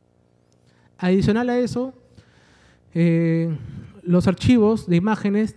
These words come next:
tienen que ser grabados con la palabra clave también, que ayude. Normalmente dicen, "No, yo tengo mi cámara de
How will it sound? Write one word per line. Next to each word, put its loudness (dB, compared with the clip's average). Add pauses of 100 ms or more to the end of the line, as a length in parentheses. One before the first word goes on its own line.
tienen -2
que -4
ser -2
grabados -4
con -2
la 0
palabra -2
clave 0
también, -2 (360)
que -2
ayude. 4 (640)
Normalmente -4
dicen, -4
"No, -2
yo 0
tengo -4
mi -2
cámara -2
de -2